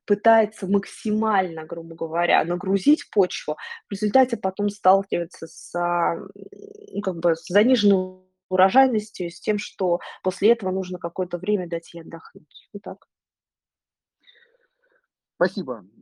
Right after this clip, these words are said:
Speaker 2: Э, так, э, дорогие слушатели, вот тут несколько вопросов, там, про поддержку чуть пропущу, потому что времени мало остаётся, и, э,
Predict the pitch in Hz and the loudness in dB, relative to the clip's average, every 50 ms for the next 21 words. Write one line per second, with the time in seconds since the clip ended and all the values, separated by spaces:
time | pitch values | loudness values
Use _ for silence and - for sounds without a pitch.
0 | _ _ - 143 139 127 127 123 120 117 117 _ - 190 151 - - - - - | _ _ -18 -18 -16 -14 -14 -14 -14 -16 -12 _ -4 -4 -4 -6 -14 -20 -18 -16
1 | 156 156 143 135 135 127 _ _ _ _ _ _ _ _ 156 147 151 160 170 160 | -14 -10 -8 -8 -10 -10 _ _ _ _ _ _ _ _ -8 -8 -8 -8 -12 -14
2 | - 156 - - - 123 117 104 - 123 _ 175 165 - - 151 135 165 175 160 | -14 -16 -16 -16 -16 -16 -16 -16 -16 -16 _ -10 -10 -6 -4 -4 -4 -2 -4 -4
3 | - - 123 110 - - - - - - - - _ - 107 104 - 127 110 156 | -4 -4 -8 -8 -8 -18 -20 -20 -20 -20 -20 -18 _ -14 -12 -8 -10 -6 -2 -2
4 | 143 143 143 208 196 165 - _ - - 156 143 139 135 135 131 113 - - _ | -4 -2 0 -2 -2 -2 -2 _ -10 -8 -6 -6 -4 -6 -8 -10 -12 -14 -18 _
5 | - 165 147 147 151 135 - 165 - - 262 214 190 160 - 151 143 143 - _ | -14 -12 -10 -10 -10 -10 -10 -16 -12 -10 -10 -10 -10 -10 -10 -10 -10 -10 -12 _
6 | 147 156 196 247 208 175 160 151 147 147 143 131 123 - _ 147 139 135 131 120 | -8 -8 -6 -6 -6 -8 -8 -6 -6 -4 -4 -4 -4 -6 _ -6 -4 -4 -6 -6
7 | - _ 131 117 131 165 170 - - | -8 _ -12 -10 -10 -10 -8 -8 -8